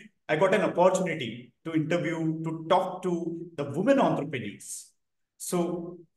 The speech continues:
women entrepreneurship, women empowerment is something very evolving, especially in Indian context. When I started my training, coaching, and mentoring work or a profession,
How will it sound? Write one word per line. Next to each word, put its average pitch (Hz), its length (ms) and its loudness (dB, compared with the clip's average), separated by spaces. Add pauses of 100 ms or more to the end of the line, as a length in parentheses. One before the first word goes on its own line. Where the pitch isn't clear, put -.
(260)
women 202 300 6
entrepreneurship, 214 840 0
women 214 220 0
empowerment 175 680 2 (280)
is 175 180 0
something 190 600 -2
very 160 220 2 (100)
evolving, 156 480 4
especially 170 540 -2
in 202 80 -4
Indian 165 360 -2
context. 120 560 -4 (640)
When 170 160 4
I 208 80 6
started 202 500 4
my 226 120 2
training, 214 540 -4
coaching, 185 280 -2
and 185 240 -6
mentoring 226 720 2 (300)
work - 420 2
or 160 80 -4
a 180 140 -4
profession, 180 680 -6